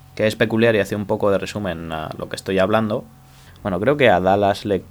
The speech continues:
quedaban unas seis o siete yardas para anotar touchdown. Eh, yo creo que más quizá, porque luego eso engaña un poco a la vista, pero quizá un poco de, más de yardas. Ya sabéis que los, los snaps a Dak Prescott, él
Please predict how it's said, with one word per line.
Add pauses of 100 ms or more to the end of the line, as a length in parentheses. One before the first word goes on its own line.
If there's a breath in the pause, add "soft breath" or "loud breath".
(140)
quedaban
unas
seis
o
siete
yardas (160)
para
anotar
touchdown. (280)
Eh, (260)
yo
creo
que
más
quizá,
porque
luego
eso
engaña
un
poco
a
la
vista,
pero (600 loud breath)
quizá
un
poco
de,
más
de
yardas.
Ya
sabéis
que
los,
los
snaps
a
Dak
Prescott,
él